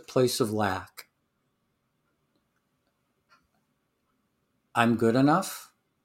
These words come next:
I have a great product. I'm smart enough. This product will serve this client's customers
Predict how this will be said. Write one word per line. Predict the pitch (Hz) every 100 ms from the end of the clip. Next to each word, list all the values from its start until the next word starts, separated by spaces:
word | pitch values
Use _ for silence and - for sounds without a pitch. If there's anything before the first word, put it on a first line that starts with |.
| _ _ _ _ _ _
I | 117
have | 117 107
a |
great | 101 110 104
product. | - 123 123 151 170 - - _ _ _ _ _ _ _ _ _ _
I'm | 113 95
smart | - - 113 120 143
enough. | 156 170 170 - - _ _ _ _ _ _ _ _ _ _ _ _ _ _ -
This | 123
product | - - 139 139 127
will | 104 104
serve | - 139 139 147 147 120
this | 127 - - -
client's | - - 131 131 127 110 -
customers | - 139 - 151 143 127 110